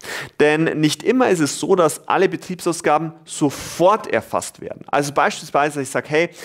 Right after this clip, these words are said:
Steuerberatungsrechnung oder irgendwelche Dienstleistungen, ich lass mir ein Logo machen oder ähnliches“,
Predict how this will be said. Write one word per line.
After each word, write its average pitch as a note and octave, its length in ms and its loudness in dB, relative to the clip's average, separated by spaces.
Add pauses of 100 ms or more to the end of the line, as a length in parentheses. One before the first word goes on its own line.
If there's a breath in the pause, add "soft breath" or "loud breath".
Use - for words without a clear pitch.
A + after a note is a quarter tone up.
(160 loud breath)
Steuerberatungsrechnung C3+ 1300 0
oder A#2 160 0
irgendwelche C3 320 -2
Dienstleistungen, C#3 1080 0
ich B2 140 -4
lass A#2 200 0
mir B2 100 -2
ein A2+ 40 -4
Logo E3 360 4
machen C#3 340 -2
oder A2+ 160 -2
ähnliches“, D#3 360 -4